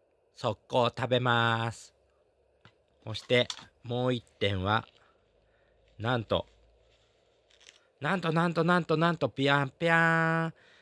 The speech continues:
トマト丸ごとサラダ。もう健康的です。これで病気を治して、僕は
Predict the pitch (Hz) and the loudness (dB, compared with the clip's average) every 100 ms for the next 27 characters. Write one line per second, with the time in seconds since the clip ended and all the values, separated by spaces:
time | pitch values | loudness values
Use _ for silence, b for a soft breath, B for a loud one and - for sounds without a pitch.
0 | b b _ - 180 165 - 101 - - | b b _ -4 2 2 2 -2 -2 -6
1 | 127 151 160 160 156 165 151 131 104 - | -2 -2 -2 -4 -4 -2 0 2 2 0
2 | _ _ 120 151 135 165 170 156 170 165 | _ _ -6 -6 -4 -2 -2 0 -2 0
3 | 160 165 165 131 - _ _ b b b | -2 0 0 -2 -10 _ _ b b b
4 | b - 120 135 135 139 135 127 _ B | b -2 2 4 6 8 6 6 _ B
5 | B 104 127 131 131 135 131 127 120 120 | B 2 6 6 6 2 4 4 4 2
6 | 127 113 - 95 87 - B B - 143 | 0 -2 0 0 0 -8 B B 2 4
7 | 156 - 127 101 87 | 4 4 4 4 2